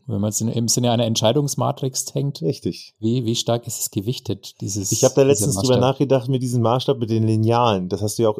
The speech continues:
Speaker 2: äh, dass
Speaker 1: Ja.
Speaker 2: wir gesagt haben, das sind Lineale, die ich dran halte an das Entscheidungsproblem. Wie schwer ist das Lineal? Ist das eine ist aus Plastik, das andere aus Holz, das dritte ist aus Stahl.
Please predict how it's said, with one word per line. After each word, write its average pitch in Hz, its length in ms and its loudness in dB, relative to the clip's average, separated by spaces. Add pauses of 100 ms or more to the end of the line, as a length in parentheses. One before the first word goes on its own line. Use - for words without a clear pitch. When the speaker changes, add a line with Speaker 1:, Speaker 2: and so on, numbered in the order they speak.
Speaker 2:
äh, 113 120 0
dass 110 120 0
Speaker 1:
Ja. - 40 -4
Speaker 2:
wir 104 40 0
gesagt 104 200 2
haben, 107 60 4
das 98 120 0
sind 107 120 0
Lineale, 107 540 2
die 101 80 -6
ich 98 80 -4
dran 110 300 -2
halte 104 160 0
an 95 80 0
das 95 80 -2
Entscheidungsproblem. 92 920 -4
Wie 123 140 0
schwer 127 340 4
ist 147 160 0
das - 160 -2
Lineal? 92 400 -2
Ist - 140 -4
das 104 100 -4
eine 110 300 0
ist 104 120 0
aus 101 140 0
Plastik, 151 440 -2
das 107 120 -2
andere 110 260 0
aus 95 120 -2
Holz, 127 260 2
das 113 140 -6
dritte 120 240 -2
ist 101 100 0
aus 101 140 0
Stahl. 101 440 2